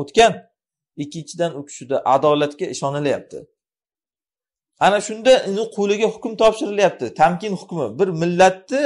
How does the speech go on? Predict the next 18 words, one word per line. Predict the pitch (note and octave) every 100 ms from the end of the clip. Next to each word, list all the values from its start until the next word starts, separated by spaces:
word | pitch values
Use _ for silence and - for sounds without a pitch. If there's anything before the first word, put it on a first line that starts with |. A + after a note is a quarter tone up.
| - - _ _ B2+
bo'ynidagi | A#2+ F3 F#3 F#3+ G3 G3 A3
arqoni | F#3 F#3 F#3+ G#3+ C4 C#4 D3+
bir | B3
odamni | F3+ E3+ F3+ G#3+
qo'liga | F3 F3 F#3+
topshirilyapti. | D#3 - - E2 - _ _ _ _ _ _ _ _ _ _ _ _ _ _ _ _ _ _ _ _ C3+
Bu | A#2
bitta | B2+ D3
katta | D3 D3 E3+
bir | D#3+ -
qonun, | F#3 A3+ A#3+
tushunib | - G3 G#3+
oling. | A3+ C#3 F#2 _ _ _ _ -
Kimga | F3 F#3 B3+
Alloh | C4+ B3 A#3+
tamkin | A#3 A#3+ A#3+ B3
berar | A3 F3+
ekan | D3 G#2+